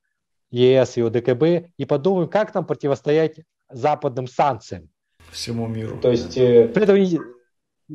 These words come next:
Speaker 1: при этом интересно, что Лукашенко упомянул, вот мы же казахам помогли же, как бы уже намёк на то, что, ребята, ну, пора бы уже платить по счетам. Вот. Но я думаю, что у Токаева есть определённая возможность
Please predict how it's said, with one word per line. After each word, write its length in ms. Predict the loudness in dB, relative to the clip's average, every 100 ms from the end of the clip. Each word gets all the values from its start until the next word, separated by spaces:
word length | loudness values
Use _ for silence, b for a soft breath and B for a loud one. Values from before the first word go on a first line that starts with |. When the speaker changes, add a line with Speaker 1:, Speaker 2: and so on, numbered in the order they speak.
| -4
Speaker 1:
при 120 | 0
этом 300 | 2 2 0
интересно, 480 | -2 0 0 0 -6
что 160 | -6 -4
Лукашенко 460 | -2 -2 -4 -6
упомянул, 520 | -6 -2 -2 0 0
вот 140 | -2 -4
мы 120 | -4
же 80 | -4
казахам 340 | -4 -2 -4 -6
помогли 380 | -8 -4 -4 -4
же, 180 | -6 -14 _ _ _ _ _ _ _ _ -6
как 120 | -4
бы 60 | -2
уже 200 | -2 0
намёк 360 | 0 0 0 -2
на 100 | -2
то, 240 | 0 -2
что, 160 | -2 -4
ребята, 400 | -2 -2 -4 -8
ну, 320 | -10 -12 -6
пора 220 | -2 0 0
бы 160 | -2
уже 300 | -2 -4 -6
платить 480 | -4 -4 -2 -2 -4 _ _ _ _ -4
по 100 | -2
счетам. 520 | 0 2 2 2 -2 _ _ _
Вот. 240 | 0 0 2
Но 100 | 2
я 100 | 4
думаю, 240 | 4 2
что 260 | 2 2 2
у 60 |
Токаева 640 | 2 2 2 4 4 2 2
есть 280 | 0 -2
определённая 440 | -4 -4 -4 -2 -2
возможность 720 | -2 -4 -6 -4 -6 -8